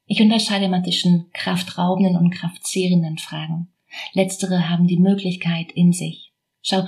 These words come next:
Glück und Erfolg kannst du nicht machen. Glück und Erfolg ist ein Seinzustand.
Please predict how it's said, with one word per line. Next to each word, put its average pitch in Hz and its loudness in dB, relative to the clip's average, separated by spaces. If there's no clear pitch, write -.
Glück 262 4
und 208 4
Erfolg 196 0
kannst 190 -2
du 185 4
nicht 180 6
machen. 175 0
Glück 185 -2
und 175 0
Erfolg 180 -6
ist - -10
ein 175 2
Seinzustand. 170 -2